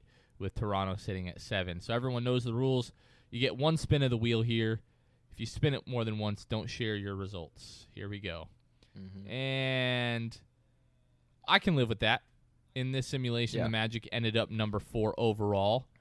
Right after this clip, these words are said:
Speaker 1: Chicago ended up nine, so the
Speaker 2: Look at,
Speaker 1: Magic
Speaker 2: look
Speaker 1: with
Speaker 2: at New
Speaker 1: four
Speaker 2: Orleans.
Speaker 1: and nine. Yeah, New Orleans. J-, exa-, there you go. New Orleans,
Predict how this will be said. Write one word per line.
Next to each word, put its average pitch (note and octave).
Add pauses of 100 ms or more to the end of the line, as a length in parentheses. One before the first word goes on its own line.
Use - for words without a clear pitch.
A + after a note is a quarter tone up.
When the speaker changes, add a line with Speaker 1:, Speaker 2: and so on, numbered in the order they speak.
(480)
Speaker 1:
Chicago A2+
ended A2
up -
nine, G#2+
so B2
the A2
Speaker 2:
Look C3
at, C#3
Speaker 1:
Magic A2+
Speaker 2:
look A#2+
Speaker 1:
with E3
Speaker 2:
at C3+
New A2+
Speaker 1:
four G#2+
Speaker 2:
Orleans. G2
Speaker 1:
and F#2+
nine. G2 (1300)
Yeah, C3
New A2+
Orleans. A#2+
J-, -
exa-, A2+
there A2+
you C3+
go. D#3+ (200)
New A#2
Orleans, C3